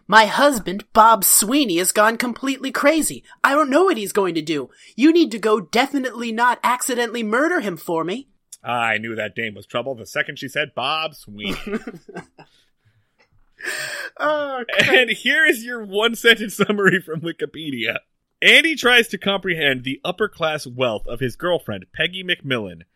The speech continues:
Speaker 2: uh, who Barney insists is incompatible. Uh, so yeah, so this episode introduces another girlfriend for Andy.
Speaker 1: Wait, no, this is the same girlfriend from season two, isn't it? The,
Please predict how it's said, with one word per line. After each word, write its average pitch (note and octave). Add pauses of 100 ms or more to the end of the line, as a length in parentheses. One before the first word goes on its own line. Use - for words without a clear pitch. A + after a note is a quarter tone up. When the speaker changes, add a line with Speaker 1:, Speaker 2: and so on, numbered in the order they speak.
(400)
Speaker 2:
uh, A2
who D3
Barney F#3+
insists A#2
is B2
incompatible. A#2+ (720)
Uh, D#3+
so G#3+
yeah, B3+
so E3+
this B3+
episode A#3
introduces G3+
another F3+
girlfriend D#3
for B2
Andy. G2+
Speaker 1:
Wait, F4
no, D4
this C#4+
is D4+
the C#4
same C#4+
girlfriend C4
from A#3+
season B3
two, D#4
isn't C4+
it? F#4
The, G#3+